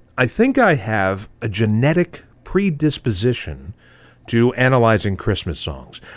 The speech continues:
because my great, great, great, great grandfather was the Reverend Joshua E. Wills, who wrote a biography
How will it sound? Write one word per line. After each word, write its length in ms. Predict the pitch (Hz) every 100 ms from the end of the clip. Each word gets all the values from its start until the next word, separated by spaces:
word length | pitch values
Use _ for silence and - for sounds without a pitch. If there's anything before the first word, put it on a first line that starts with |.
| -
because 460 | - 110 131 127 110
my 200 | 135 117
great, 540 | 92 98 131 226 226
great, 400 | - 156 156 156
great, 540 | - 123 196 214 - 120
great 520 | 143 151 160 - -
grandfather 960 | 110 151 185 165 - 78 64 76 95 - - - - - -
was 220 | 113 107
the 100 | 117
Reverend 760 | 104 131 170 147 156 147 139 127 123
Joshua 600 | 110 151 151 147 143 139
E. 180 | 113 107
Wills, 640 | 101 92 82 65 - - -
who 140 | - 120
wrote 260 | 113 123 -
a 60 |
biography 840 | 95 107 135 208 127 107 71 67